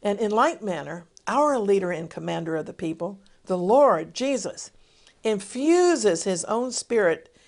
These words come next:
into his faithful followers." And so we can become mighty through close union and association with him. We become strong in the Lord and in the power of his might.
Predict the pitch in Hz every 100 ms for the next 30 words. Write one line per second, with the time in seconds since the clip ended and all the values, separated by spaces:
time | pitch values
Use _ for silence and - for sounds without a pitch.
0 | - 196 196 214 185 170 226 214 - -
1 | 190 190 190 170 - 175 170 160 - -
2 | - _ _ _ _ _ _ _ _ 180
3 | 185 226 240 269 240 220 208 208 196 226
4 | 269 190 160 - 180 170 - 254 269 269
5 | 196 185 220 311 285 170 143 - _ _
6 | _ _ _ - 196 196 - - 226 202
7 | 214 240 262 - 170 170 202 202 156 180
8 | _ _ _ _ _ _ _ _ _ 208
9 | 202 196 214 175 - - - 208 262 302
10 | 294 269 254 233 208 185 160 151 156 175
11 | 175 170 160 - 196 196 147 175 - 175
12 | 190 147 139 -